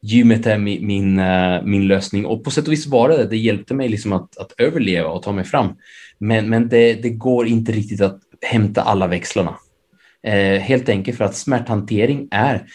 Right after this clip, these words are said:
en psykologisk grej. Eh, och om inte huvudet är med på banan till hundra procent, då kommer du inte liksom att hantera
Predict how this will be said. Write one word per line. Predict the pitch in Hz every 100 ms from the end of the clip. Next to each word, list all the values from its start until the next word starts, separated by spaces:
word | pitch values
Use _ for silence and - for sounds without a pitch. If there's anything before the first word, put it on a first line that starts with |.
| -
en | 117
psykologisk | 101 - - 95 95 92 90 -
grej. | 113 - - - _ _ _ _ _ -
Eh, | 104 95
och | 95 113 -
om | 107
inte | 104 113
huvudet | 120 101 127 127 -
är | 107
med | 117 107 98
på | 95
banan | 87 101 104 95 90 78 _
till | - 92
hundra | 98 98
procent, | 95 - 101 87 - _ - - -
då | 104
kommer | 110 127 117 151
du | 135
inte | 104 104
liksom | 90 -
att | 87
hantera | 92 85 95 87